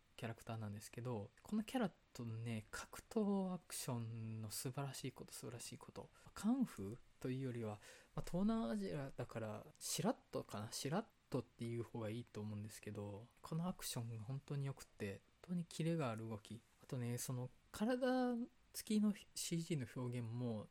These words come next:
いつものディズニーよりちょっとリアル寄りだったりするのかな。筋肉のつき方とかがね、めっちゃいいんですよね。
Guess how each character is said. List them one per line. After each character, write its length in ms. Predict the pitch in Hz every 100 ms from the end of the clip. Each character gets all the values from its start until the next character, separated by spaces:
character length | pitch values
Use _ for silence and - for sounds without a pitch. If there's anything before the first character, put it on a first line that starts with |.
| -
い 80 | 262
つ 180 | -
も 160 | 214 147
の 280 | 120 110 -
デ 120 | 139
ィ 60 | 135
ズ 80 | 127
ニ 200 | 113 110
ー 40 |
よ 100 | 107
り 140 | 104 117
ち 160 | -
ょ 20 | 370
っ 40 | - -
と 100 | 131
リ 180 | 123 131
ア 100 | 127
ル 120 | 123
寄 100 | 120
り 200 | 117 117 - _
だ 100 | -
っ 40 | 131 -
た 60 |
り 60 | -
す 80 | -
る 60 | -
の 60 |
か 120 | -
な。 100 | 196 - - _ _
筋 140 | - 370 269
肉 240 | 156 -
の 140 | 120 113
つ 140 | -
き 160 | - -
方 220 | - -
と 120 | 151
か 120 | 131 117
が 100 | 117
ね、 160 | 113
め 140 | 113 127
っ 20 | -
ち 100 | -
ゃ 20 |
い 60 | 175
い 40 |
ん 80 | 143
で 60 | 110
す 120 | -
よ 60 |
ね。 200 | 107 107